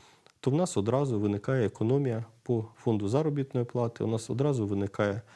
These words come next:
оптимізація управлінських процесів, і набагато ефективніше буде вибудовуватися робота такого комплексного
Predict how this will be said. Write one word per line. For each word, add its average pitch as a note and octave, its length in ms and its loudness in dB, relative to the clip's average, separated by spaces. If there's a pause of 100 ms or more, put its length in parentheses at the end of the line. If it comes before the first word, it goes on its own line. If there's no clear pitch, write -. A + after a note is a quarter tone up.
(180)
оптимізація A2 720 0
управлінських A#2+ 640 0
процесів, - 600 -2 (540)
і D3 240 2 (160)
набагато A#2+ 640 0 (500)
ефективніше A#2+ 800 0 (480)
буде G#2+ 500 0 (420)
вибудовуватися G#2+ 1080 0 (100)
робота G#2 420 0
такого G#2+ 380 -2
комплексного A2 760 -4